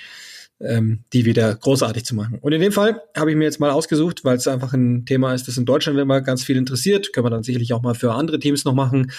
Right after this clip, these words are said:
Aber ich fange jetzt einfach mal an mit Liverpool. Die haben umgerechnet hundertvierundachtzig Millionen Transferbudget und,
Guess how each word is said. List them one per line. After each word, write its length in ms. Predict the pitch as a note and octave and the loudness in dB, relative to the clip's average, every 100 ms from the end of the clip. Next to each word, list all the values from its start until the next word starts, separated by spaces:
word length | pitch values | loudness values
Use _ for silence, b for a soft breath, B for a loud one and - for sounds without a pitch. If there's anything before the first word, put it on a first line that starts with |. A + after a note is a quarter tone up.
| B B B | B B B
Aber 100 | B2 | -2
ich 60 | |
fange 160 | E3 F3 | 2 2
jetzt 80 | D#3+ | 2
einfach 180 | D3+ | 2
mal 140 | C#3+ C3+ | 2 2
an 380 | C#3+ C#3 C3+ - | 2 2 2 0
mit 300 | C3+ C3+ - | 0 0 -4
Liverpool. 720 | A#2+ C3 B2+ A#2 - G2 G2+ B B B B | 0 2 4 2 0 -4 -4 B B B B
Die 100 | C3 | -2
haben 260 | C3 E3+ F3 | 0 2 0
umgerechnet 520 | E3+ G3 E3+ D#3 E3+ | 2 2 4 2 0
hundertvierundachtzig 880 | D3 D#3 D#3 - F3+ E3+ D3+ - - | 2 0 -2 -2 -2 -2 -6 -8 -2
Millionen 260 | C#3 C3+ C3 | 0 0 -2
Transferbudget 920 | C3 A#2+ D3+ F#3 G#3 - F3+ G3 G3 - _ _ _ _ _ _ _ _ - | -4 -2 0 0 0 0 2 2 2 -4 _ _ _ _ _ _ _ _ -4
und, 480 | D3 D3 D3 - | 0 0 0 -4